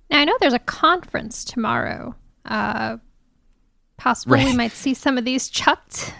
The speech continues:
Speaker 2: <laughs>
Speaker 1: officially.
Speaker 2: Well, I was just gonna say that's probably just my luck is that, you know, tomorrow is when they'll decide to take up all these on an emergency basis. <laughs> No, I don't think that's gonna
Speaker 1: <laughs>
Speaker 2: happen. Um, the court does not seem to be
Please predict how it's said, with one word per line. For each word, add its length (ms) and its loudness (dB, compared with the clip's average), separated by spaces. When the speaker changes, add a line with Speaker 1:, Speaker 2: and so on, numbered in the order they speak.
Speaker 2:
<laughs> 140 -16
Speaker 1:
officially. 460 6
Speaker 2:
Well, 160 2
I 40 -4
was 100 0
just 120 -2
gonna 120 0
say 140 0
that's 160 -6
probably 260 2
just 160 -6
my 120 2
luck 280 0
is 140 -6
that, 220 -2
you 140 -6
know, 80 -4
tomorrow 500 0
is 160 -2
when 120 0
they'll 100 0
decide 360 -2
to 60 -8
take 240 -2
up 120 0
all 140 -2
these 180 -2
on 100 2
an 80 0
emergency 340 -2
basis. 400 -2
<laughs> 160 -14
No, 80 2
I 120 4
don't 240 8
think 160 6
that's 200 4
gonna 200 2
Speaker 1:
<laughs> 0 -
Speaker 2:
happen. 500 2
Um, 540 -4
the 340 -10
court 400 -4
does 180 2
not 220 4
seem 260 2
to 80 -2
be 560 0